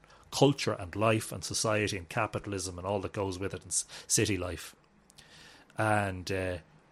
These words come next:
was able to, to, to find, I think, the root causes of a lot of the mental, uh, illnesses of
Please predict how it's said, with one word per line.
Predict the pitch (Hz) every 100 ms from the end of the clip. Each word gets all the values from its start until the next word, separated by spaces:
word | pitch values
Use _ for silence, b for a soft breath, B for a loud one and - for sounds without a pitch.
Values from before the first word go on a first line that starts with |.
| _ _ _
was | 123 120 107
able | 117 113 104
to, | - 110 - _ _ - - -
to, | - 104 90 78 B B B B - - - - - -
to | 113
find, | - - - 160 156 120
I | 98
think, | 92 - 98 -
the | 98
root | 90 107 -
causes | - 92 92 90 82
of | 90
a | 90
lot | 90 92 -
of | 135 95 -
the | - 90
mental, | 90 98 92 - 85 - _ b b b b _ _ -
uh, | 101
illnesses | 123 107 101 - 92 - - - _ -
of | 107 92 85 -